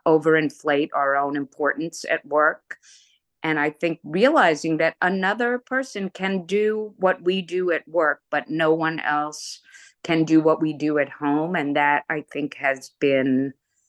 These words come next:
something I have to keep reminding myself, because, uh, you can't farm that out in the same way you can tell someone, "Look, here's a patient with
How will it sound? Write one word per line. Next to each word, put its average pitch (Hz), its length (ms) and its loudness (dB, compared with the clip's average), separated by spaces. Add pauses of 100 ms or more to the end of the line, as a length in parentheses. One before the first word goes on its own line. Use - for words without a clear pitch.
(560)
something 160 380 0
I 151 100 2 (120)
have - 140 -4
to 208 80 0
keep - 260 -4
reminding 226 380 2
myself, - 360 -8 (140)
because, 143 720 0 (400)
uh, 135 300 -2 (180)
you 160 100 -2
can't 214 460 0 (1200)
farm 165 280 2
that 147 180 4
out 135 340 2
in 151 120 -4
the 135 80 -4
same 139 300 -2
way 135 100 0
you 135 180 -6
can 143 200 -4
tell 131 260 2
someone, 135 460 -2
"Look, 131 180 0
here's 139 240 -8
a 139 40 -12
patient 135 460 -6
with 135 200 -2